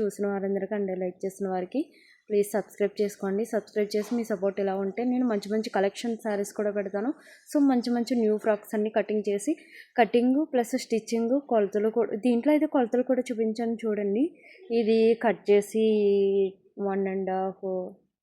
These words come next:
ఆ, పదిహేను రోజులు అయితే అవుతుంది, పదిహేను రోజులు అవ్వింది. కానీ దీన్ని కుట్టడం వన్ డేలోనే కుట్టాను, కట్ చేసి పదిహేను రోజులు అయింది. So, కొంచెం కొంచెం మిస్టేక్స్ ఉంటే, ఆ, క్షమించండి. And దీనికి డాట్స్ అయితే చూడండి ఒకసారి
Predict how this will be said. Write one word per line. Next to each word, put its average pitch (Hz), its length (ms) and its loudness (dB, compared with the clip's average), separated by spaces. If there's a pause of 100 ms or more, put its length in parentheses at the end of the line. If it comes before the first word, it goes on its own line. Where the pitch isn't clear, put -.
(420)
ఆ, 190 260 -6 (260)
పదిహేను 208 320 0
రోజులు 196 260 -2
అయితే 196 180 0
అవుతుంది, 190 640 -4
పదిహేను 220 300 -2
రోజులు 202 340 -2
అవ్వింది. 214 500 -4 (380)
కానీ 226 580 0
దీన్ని 226 200 0
కుట్టడం 233 420 4
వన్ 262 220 6
డేలోనే 262 320 8
కుట్టాను, 269 400 0
కట్ 190 300 -2
చేసి 226 220 0
పదిహేను 226 280 2
రోజులు 196 260 2
అయింది. 175 280 -2 (500)
So, 214 80 2
కొంచెం 226 320 2
కొంచెం 208 280 2 (480)
మిస్టేక్స్ 214 480 0
ఉంటే, 247 340 2 (880)
ఆ, 196 120 -4
క్షమించండి. 202 800 -2 (520)
And 185 320 -2
దీనికి 190 320 -2
డాట్స్ 175 420 -2
అయితే 190 180 0
చూడండి 175 420 -2
ఒకసారి - 360 -12